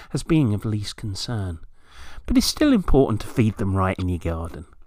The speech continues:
Whether you live in the town or country,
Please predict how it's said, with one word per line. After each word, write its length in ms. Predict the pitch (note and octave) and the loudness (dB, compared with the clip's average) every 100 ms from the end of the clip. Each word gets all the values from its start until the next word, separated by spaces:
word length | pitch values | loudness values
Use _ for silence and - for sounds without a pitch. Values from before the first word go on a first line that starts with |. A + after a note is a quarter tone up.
| _ _ _ _ _ _ _ | _ _ _ _ _ _ _
Whether 240 | B2 C#3 G3 | 4 6 8
you 120 | G3 | 6
live 160 | D#3 B2+ | 6 4
in 140 | A#2+ | 0
the 60 | A#2+ | 2
town 340 | - G#2+ A2 | 2 4 0
or 80 | B2 | -2
country, 560 | - F#2 G2 - F2 | -6 -10 -10 -12 -14